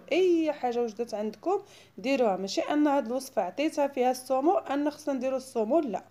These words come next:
انا عطيت الوصفه بالسومو، ولكن تقدروا نتوما ديروا فيها بزاف ديال الطرق.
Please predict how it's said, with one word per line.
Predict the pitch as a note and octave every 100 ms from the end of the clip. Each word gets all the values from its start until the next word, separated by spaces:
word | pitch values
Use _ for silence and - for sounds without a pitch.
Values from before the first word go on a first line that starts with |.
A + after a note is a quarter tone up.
| _ _ _ _ _ F#3+
انا | G#3
عطيت | F#3 F#3 E4+ D4+
الوصفه | B3 A3+ - G#3+
بالسومو، | - - G3+ G3 D4+
ولكن | F4 B3 A#3 A#3 D4 G4 A4+ _ _ _ _ _
تقدروا | - - F#3 A3+ F#4+
نتوما | F4+ C4 D#4
ديروا | C4 B3 B3+
فيها | B3+ C4 C4+ E4+
بزاف | A3 F#3 - E4+
ديال | C4 C#4+ A3+
الطرق. | - A3+ E3 -